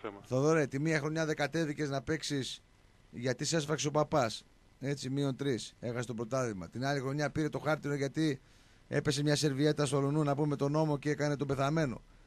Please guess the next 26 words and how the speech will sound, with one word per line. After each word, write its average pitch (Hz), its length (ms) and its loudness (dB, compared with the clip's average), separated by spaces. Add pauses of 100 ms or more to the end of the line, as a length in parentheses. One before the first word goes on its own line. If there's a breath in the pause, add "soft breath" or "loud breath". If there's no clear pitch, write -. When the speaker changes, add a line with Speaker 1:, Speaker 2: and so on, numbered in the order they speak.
(260 soft breath)
Speaker 2:
Και 127 100 -4
γιατί 131 260 4
δεν 147 320 4
κατέβηκε 147 460 2
η 151 60 8
ΑΕΚ 147 140 6
να 131 140 2
παίξει. 170 420 0 (300)
Τα 123 100 0
πρωταθλήματα 143 600 2
γίνονται 143 420 2
δώρο 147 480 6 (480)
και 131 120 -4
χάνονται 156 400 2
από 98 180 -4
την 95 140 -4
ομάδα. 92 340 -6 (1000)
Και 127 100 -6
Speaker 1:
Ναι. 113 60 -4
Speaker 2:
περάσανε 165 400 4
τριάντα 143 320 4
τρία, 180 220 4
τριάντα 143 260 4
τέσσερα 170 280 2
χρόνια 156 280 2
πάμε 170 400 2